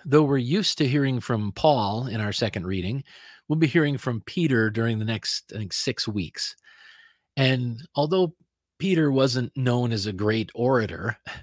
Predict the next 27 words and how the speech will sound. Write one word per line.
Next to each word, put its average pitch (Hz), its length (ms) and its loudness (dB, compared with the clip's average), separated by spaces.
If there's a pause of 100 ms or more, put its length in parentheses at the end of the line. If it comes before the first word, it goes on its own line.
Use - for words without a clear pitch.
(400)
he's 117 180 0
usually 117 300 4
depicted 104 420 -2
as 98 220 -4
sort 110 200 0
of 98 100 -4
a, 98 80 -2 (440)
a 113 80 -6
bit 107 160 0
of 98 80 -2
a 104 60 0
bumbling 104 560 -2
fisherman. 101 500 0 (680)
Uh, 113 180 -6 (100)
this 165 320 0
reading 180 320 0
tonight 165 360 0
was 110 280 -2
very 143 560 -2
poetic. 98 640 -2 (100)
It - 40 -20
was 110 120 -14
very 104 400 -4
complex, 120 880 -2
complex 113 480 -6
sentences 117 640 -2
and, 113 300 -2